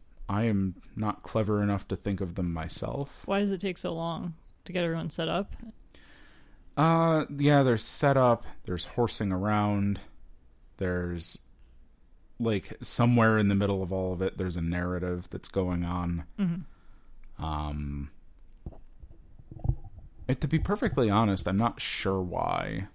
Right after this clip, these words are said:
Speaker 1: I think a lot of it has to do with the un-, it, it is a fairly unstructured game.
Speaker 2: Mm-hmm.
Speaker 1: And so there's a lot of clawing in the dark to try and figure out what to do.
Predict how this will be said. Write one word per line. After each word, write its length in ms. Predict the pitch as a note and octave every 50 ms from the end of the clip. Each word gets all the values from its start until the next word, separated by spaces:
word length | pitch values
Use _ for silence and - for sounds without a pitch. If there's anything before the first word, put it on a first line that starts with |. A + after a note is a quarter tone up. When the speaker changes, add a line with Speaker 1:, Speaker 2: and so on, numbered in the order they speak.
| - - - - - - - - - -
Speaker 1:
I 100 | B2 A#2
think 200 | B2 E3 F3 F3
a 60 | F#3
lot 420 | D3+ A#2+ A2+ A2 A2 A2 G#2+ A2
of 80 | A2+ A2
it 80 | -
has 280 | G2 G2 G2 F#2 - -
to 80 | - F#2
do 300 | - F#2+ F#2 F2+ F2 E2+
with 380 | - - G2 F#2+ F2+ F2 E2 - - -
the 240 | - G2+ G#2+ G2 -
un-, 280 | - G2 F#2+ F#2 F#2 - - - -
it, 140 | - G#2+ F#2+ - - - - - -
it 160 | - G#2 A#2
is 120 | B2 C3+ A#2+
a 60 | A2
fairly 400 | - - - G#2 G2+ F#2+ F2+ F2
unstructured 920 | - F#2 F2 F2 E2+ - - - - C#2+ - - - - G2 F2 F2 F#2
game. 400 | F#2 F#2 F#2 F#2 G2 G#2 G#2+ G#2 - - - - - - - G#3+
Speaker 2:
Mm-hmm. 200 | F3+ F#3 F#3 F3+ D3+ - - -
Speaker 1:
And 160 | G2 G2 F2
so 140 | - G2+ F#2+
there's 200 | E2+ F#2 F2+ F2+
a 60 | G2
lot 220 | F2 E2+ F2+ F2+ E2+
of 180 | E2+ - -
clawing 500 | - - - - G2+ F#2+ F#2+ F#2+ F#2 F2+
in 120 | F2 E2+ E2
the 80 | E2+
dark 420 | D#2 D2+ F2+ F2+ E2+ E2 - - -
to 60 | -
try 180 | - - G2 F#2
and 140 | E2 D#2+ -
figure 400 | - - E2+ E2 - D#2 E2 D#2+
out 140 | D2 -
what 180 | - - - -
to 80 | - E2
do. 380 | - F2 E2 E2 F2+ G2 F#2